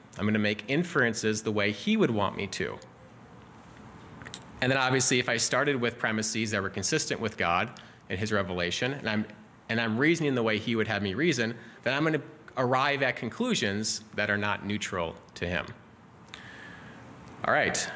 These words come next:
second, God is the source of possibility. If I'm gonna ha-, take premises and evidences and grab them and use them, then they have to be ones, right, that are not ones of probability in doing this reasoning.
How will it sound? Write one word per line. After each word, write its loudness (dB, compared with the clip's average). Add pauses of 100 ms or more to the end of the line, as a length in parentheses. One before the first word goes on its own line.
(100)
second, 0 (180)
God 2
is -2
the -2
source 2
of -6
possibility. 2 (720)
If 0
I'm 2
gonna 4
ha-, 0
take -2
premises 2
and 0
evidences 0
and 0
grab 0
them 0
and 0
use 0
them, -2 (640)
then 2
they 4
have 2
to 0
be 4
ones, 0 (320)
right, 2
that 0
are 2
not 0
ones 0
of -4
probability 2 (480)
in 2
doing 4
this -2
reasoning. -2